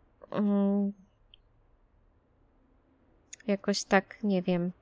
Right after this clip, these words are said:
nie, nie pijam za bardzo na dworze, żeby potrzebować butelki z zakrętką, a w domu pijemy wodę raczej z, mm, z banka, więc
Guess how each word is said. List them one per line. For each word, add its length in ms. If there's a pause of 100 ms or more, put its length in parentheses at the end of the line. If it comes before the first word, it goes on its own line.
(140)
nie, 100 (220)
nie 160
pijam 500
za 100
bardzo 320
na 160
dworze, 760 (1040)
żeby 200
potrzebować 680
butelki 840
z 40
zakrętką, 1000
a 100
w 80
domu 320
pijemy 420
wodę 320
raczej 340
z, 220
mm, 920
z 40
banka, 560
więc 520